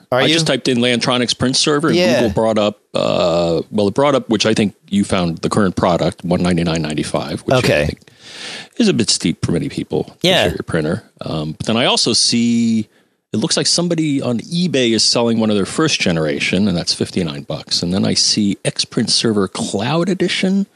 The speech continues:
Speaker 2: for one forty-nine.
Speaker 1: Yeah.
Speaker 2: So anyways, Lantronix makes print serving solutions.
Speaker 1: Yeah.
Speaker 2: Uh, and we've, uh, we have used them in the past.
Speaker 1: Yeah, I've got
Speaker 2: Uh,
Speaker 1: one here. Um, but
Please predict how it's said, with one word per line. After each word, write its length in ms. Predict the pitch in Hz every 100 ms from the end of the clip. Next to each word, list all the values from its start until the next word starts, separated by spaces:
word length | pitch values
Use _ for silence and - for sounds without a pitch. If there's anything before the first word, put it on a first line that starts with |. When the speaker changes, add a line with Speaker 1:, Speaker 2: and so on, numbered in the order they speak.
| _ _ _ _ _ -
Speaker 2:
for 120 | -
one 240 | 120 135
forty-nine. 880 | 139 - - 131 127 127 135 165 190 -
Speaker 1:
Yeah. 400 | 135 151 147 117 - -
Speaker 2:
So 120 | 190
anyways, 280 | 185 120 127
Lantronix 760 | 165 151 160 123 92 - -
makes 300 | 117 - -
print 340 | - - 110 - -
serving 480 | - 107 92 82 -
solutions. 680 | - 87 85 - - - -
Speaker 1:
Yeah. 220 | 123 120
Speaker 2:
Uh, 280 | 101 - - - - -
and 160 | 85 85
we've, 220 | 90 85
uh, 280 | 82 80 87 - _ -
we 80 | 101
have 180 | 139 117
used 200 | 107 -
them 100 | 80
in 80 |
the 60 | -
past. 420 | - - - -
Speaker 1:
Yeah, 320 | 131 240 294 -
I've 140 | 139
got 140 | 214 214
Speaker 2:
Uh, 40 |
Speaker 1:
one 100 | 190
here. 440 | 151 196 147 76 - _ -
Um, 720 | 123 117 101 92 80 76 76 -
but 160 | 101